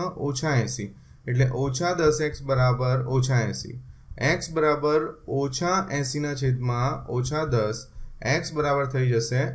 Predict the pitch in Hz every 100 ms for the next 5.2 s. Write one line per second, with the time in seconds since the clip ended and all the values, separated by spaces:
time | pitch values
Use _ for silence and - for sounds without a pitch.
0 | - 151 151 123 - - - 131 147 143
1 | 131 147 151 175 - - - - 131 131
2 | 143 143 151 143 135 143 151 160 156 151
3 | 170 202 - - - - 127 135 139 117
4 | 113 131 139 135 139 127 127 123 113 113
5 | 104 110